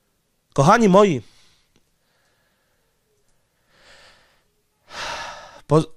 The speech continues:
naprawdę coraz trudniej mi pozostać neutralnym i coraz trudniej mi <laughs> nie wskazywać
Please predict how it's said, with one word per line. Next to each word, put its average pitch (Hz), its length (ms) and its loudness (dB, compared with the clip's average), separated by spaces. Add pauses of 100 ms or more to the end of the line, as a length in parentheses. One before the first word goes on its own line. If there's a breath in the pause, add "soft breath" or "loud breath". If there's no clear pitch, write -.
(160)
naprawdę 175 520 2
coraz 202 400 4
trudniej 190 340 2
mi 180 140 2
pozostać 156 480 2
neutralnym 135 760 -2 (560)
i 156 60 -8
coraz 208 300 2
trudniej 202 360 2
mi 190 240 0 (140)
<laughs> - 100 -16
nie 170 260 2
wskazywać 175 800 0